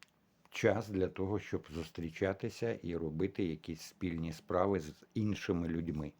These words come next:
Для раків три карти. Перша четвірка хрестова, друга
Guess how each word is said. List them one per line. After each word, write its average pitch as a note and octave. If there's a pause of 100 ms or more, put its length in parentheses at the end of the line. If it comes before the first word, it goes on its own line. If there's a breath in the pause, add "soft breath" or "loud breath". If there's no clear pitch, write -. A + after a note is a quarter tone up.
(600 loud breath)
Для C3+
раків D3+ (880 soft breath)
три A2+
карти. A#2+ (360 loud breath)
Перша G#2+
четвірка F2
хрестова, D#2+ (680)
друга F2